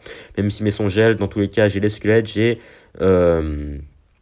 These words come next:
j'ai la bûche. Il va peut-être aller gel ici. Oula, fais attention quand même. Bon,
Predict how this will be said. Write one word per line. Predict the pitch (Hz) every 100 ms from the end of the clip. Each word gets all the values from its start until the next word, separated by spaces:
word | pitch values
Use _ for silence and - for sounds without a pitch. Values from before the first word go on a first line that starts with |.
| _ - -
j'ai | -
la | 110
bûche. | 104 123
Il | -
va | 98
peut-être | 151 151
aller | 123 117
gel | 127
ici. | 120 - 135
Oula, | 95
fais | 80 127
attention | 143 143
quand | 139
même. | 143 135
Bon, | 95